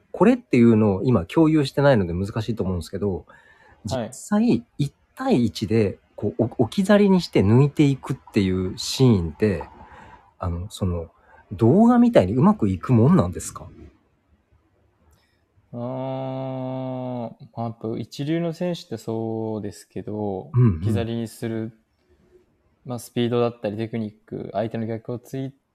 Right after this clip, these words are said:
Speaker 2: て、その一瞬にこう、
Speaker 1: そうそう。
Speaker 2: 振り払うとかは、
Speaker 1: うんうん。
Speaker 2: まあ、やっぱありますけど、
Speaker 1: うんうんうん。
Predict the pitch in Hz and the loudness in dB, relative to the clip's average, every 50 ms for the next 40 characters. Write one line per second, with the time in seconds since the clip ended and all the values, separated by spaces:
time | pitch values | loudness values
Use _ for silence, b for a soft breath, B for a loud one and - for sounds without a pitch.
0 | _ _ _ - 180 160 - 160 147 135 120 - - 135 127 127 - - 120 117 | _ _ _ -12 -10 -8 -8 -6 -6 -6 -8 -8 -8 -8 -8 -8 -8 -6 -4 -4
1 | 113 110 110 107 - - - 147 135 123 117 - 117 113 113 110 104 101 - - | -4 -4 -6 -8 -8 -6 -4 -2 -2 -2 -2 -2 -2 -2 -2 -4 -6 -6 -12 -12
2 | - - 120 123 135 143 147 131 110 - - - 147 143 131 120 123 120 104 90 | -6 -4 -2 0 0 0 0 0 -2 -4 -4 -2 -2 0 2 2 2 2 2 0
3 | 90 - _ _ _ _ - - - - _ - 160 151 147 143 - - 110 113 | -4 -10 _ _ _ _ -20 -20 -20 -20 _ -4 -2 0 0 0 0 0 0 0
4 | 117 113 113 117 113 117 117 117 - - - 104 95 104 104 107 101 101 - - | 0 -2 -4 -4 -4 -4 -6 -6 -8 -12 -12 -12 -10 -8 -6 -6 -6 -6 -8 -10
5 | - - 127 135 131 113 98 110 120 110 90 78 85 95 92 82 | -6 0 2 4 4 4 2 2 0 0 0 -2 -6 -8 -8 -8